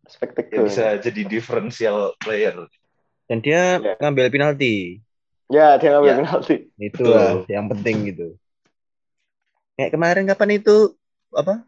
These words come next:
Speaker 3: pas, eh, Bruno masukin satu di menit-menit akhir itu, dia kira penalti.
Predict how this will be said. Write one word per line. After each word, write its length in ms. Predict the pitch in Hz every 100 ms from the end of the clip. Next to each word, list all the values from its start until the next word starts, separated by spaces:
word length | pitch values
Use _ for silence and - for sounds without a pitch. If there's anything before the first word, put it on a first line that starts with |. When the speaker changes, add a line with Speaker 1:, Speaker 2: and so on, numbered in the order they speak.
| _ _ _
Speaker 3:
pas, 200 | 151 156 -
eh, 800 | - 156 151 147 147 151 151 147 - _ _ _
Bruno 480 | 127 131 143 147 147
masukin 400 | 147 147 156 156
satu 320 | 156 156 156
di 160 | 123 117
menit-menit 400 | 127 131 143 151
akhir 320 | 147 160 165
itu, 80 | 285 _ _
dia 80 | 202
kira 260 | 269 240
penalti. 640 | 233 220 240 294 - 127